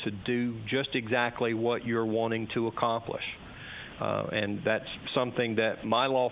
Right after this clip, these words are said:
firm does, and you're in Hancock County. We happen to have an office there in Diamond Head that we've had for sixteen or eighteen years. So if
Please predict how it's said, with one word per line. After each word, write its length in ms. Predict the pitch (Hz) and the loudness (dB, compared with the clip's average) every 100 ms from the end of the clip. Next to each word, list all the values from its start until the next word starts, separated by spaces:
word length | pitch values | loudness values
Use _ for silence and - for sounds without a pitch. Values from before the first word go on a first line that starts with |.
| 139 | 2
firm 240 | 123 117 | 2 4
does, 320 | 113 127 139 | 4 4 2
and 360 | 117 113 113 113 | 2 2 2 0
you're 300 | 113 120 131 | 0 2 4
in 140 | 123 | 2
Hancock 560 | 110 127 123 131 117 - | 2 2 2 2 2 2
County. 240 | 147 156 | 2 2
We 180 | 113 131 | 0 2
happen 340 | 127 110 117 113 | 2 2 2 0
to 60 | |
have 360 | 117 120 113 120 | 2 2 0 -2
an 120 | 120 | 2
office 320 | 135 170 120 - | 2 2 -2 0
there 180 | 117 123 | 2 2
in 100 | 117 | 4
Diamond 340 | 120 165 120 | 4 4 2
Head 220 | 104 98 | 2 0
that 120 | 95 95 | 0 0
we've 200 | 104 - | -2 0
had 240 | 107 101 - | 0 0 -2
for 240 | 98 98 - - - - - | 0 0 -4 -12 -12 -12 -6
sixteen 380 | - 110 - 107 | -4 0 2 2
or 120 | 104 104 | 4 2
eighteen 400 | 87 - 107 104 | 0 -2 -2 0
years. 340 | 107 104 98 - | 0 0 0 0
So 220 | 107 107 | 2 2
if 100 | 104 | 0